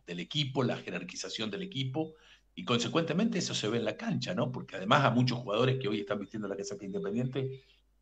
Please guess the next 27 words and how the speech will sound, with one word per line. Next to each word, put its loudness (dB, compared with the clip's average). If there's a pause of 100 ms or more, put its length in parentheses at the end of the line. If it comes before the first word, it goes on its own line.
les 4
pesa 6
una 4
enormidad 4
del 2
momento, 2
muchos 4
no 4
tienen 2
categoría 4
para 0
jugar 0
en 0
Independiente, -2
y -2
hoy 2
queda 2
resumido 2 (580)
a, -4
a -2
un 8
par 10
de 2
jugadores 2
siendo 0
benévolo, 6
¿no? 2